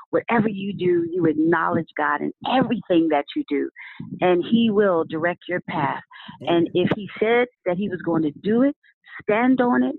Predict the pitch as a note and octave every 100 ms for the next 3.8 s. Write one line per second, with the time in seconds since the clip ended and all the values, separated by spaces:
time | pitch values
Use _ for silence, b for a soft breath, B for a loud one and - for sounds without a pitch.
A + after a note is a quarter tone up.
0 | _ - D#3+ D#3+ G3+ A3+ B3 B3+ - D#3+
1 | C#3+ C#3+ F3 G3 - - D3+ C3 B2+ -
2 | B B - F3 F#3 A3 - C#4 A#3+ D#3+
3 | D#3 D#3+ _ _ D3+ D#3+ G3+